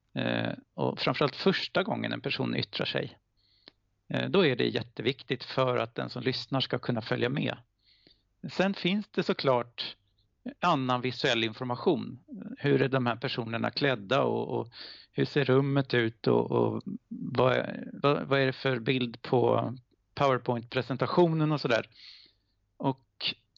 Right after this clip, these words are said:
där vågar jag inte ge en exakt svar på var gränsen går, hur mycket som måste, eh, tas upp. Eh, och det tror jag att det är någonting som kommer att få,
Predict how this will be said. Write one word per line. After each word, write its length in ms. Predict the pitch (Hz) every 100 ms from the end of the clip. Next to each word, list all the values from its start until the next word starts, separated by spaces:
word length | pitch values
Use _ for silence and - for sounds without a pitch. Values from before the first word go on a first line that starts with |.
| _ -
där 460 | 135 170 170 170
vågar 360 | - 165 151 143
jag 80 | 135
inte 220 | 127 127
ge 320 | 120 117 113
en 220 | 113 113 - - _ _ _ _ - 76 -
exakt 520 | 139 - - 117 -
svar 300 | - 160 156
på 140 | -
var 120 | 117
gränsen 460 | 120 120 117 113 131
går, 200 | 147 147
hur 180 | 113 143
mycket 360 | 139 - 123
som 140 | - 123
måste, 460 | 120 - - 117 - _ _ _ _ _ _ -
eh, 240 | 113 110
tas 300 | - 131 -
upp. 300 | 196 - - - _ _ _ _ _ _ _ _ _
Eh, 460 | - 113 - - - - -
och 100 | 120
det 120 | 139
tror 200 | - 147
jag 60 |
att 140 | 135 -
det 60 |
är 40 | 143
någonting 320 | 147 139 139
som 180 | - 135
kommer 280 | - 139 135
att 80 |
få, 300 | - 131 123